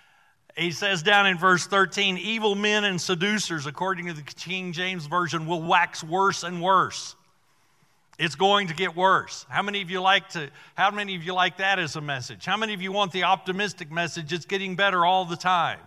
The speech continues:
The reality is, you know what? Life's just doing what life does, and, uh, there, there's no, no energy being reintroduced into the system. It's called entropy.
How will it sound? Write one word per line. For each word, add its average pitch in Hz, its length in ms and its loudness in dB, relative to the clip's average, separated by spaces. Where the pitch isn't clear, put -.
The 143 80 -4
reality 190 540 6
is, 226 480 0
you 220 80 -8
know 277 120 0
what? 277 200 4
Life's 220 320 2
just 220 180 -8
doing 233 240 0
what 208 140 -2
life 196 320 2
does, 214 420 0
and, 120 240 -8
uh, 165 400 -4
there, 165 240 -2
there's 160 260 -2
no, 202 440 4
no 180 560 0
energy 202 440 -2
being 202 280 -2
reintroduced 202 760 -2
into 196 200 -2
the 170 140 -2
system. 220 420 -4
It's 185 140 -4
called 175 260 2
entropy. 185 600 -2